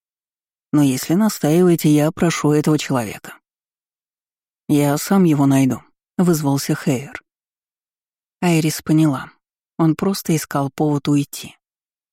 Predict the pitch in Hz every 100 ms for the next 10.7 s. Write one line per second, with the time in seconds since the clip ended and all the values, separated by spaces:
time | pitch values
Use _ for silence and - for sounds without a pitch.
0 | _ _ - 175 190 202 165 147 139 139
1 | 147 - 185 160 - 127 - 135 147 143
2 | 147 151 185 135 - 131 139 147 123 -
3 | - _ _ _ _ _ _ _ _ _
4 | _ _ _ - 170 156 175 170 165 -
5 | 208 190 160 202 - 170 151 151 156 185
6 | 180 151 143 139 165 180 - 160 160 143
7 | - - - - _ _ _ _ _ _
8 | _ - 180 - 208 208 180 - 180 170
9 | - 170 165 - - - 160 190 - 156
10 | 151 160 156 170 - 117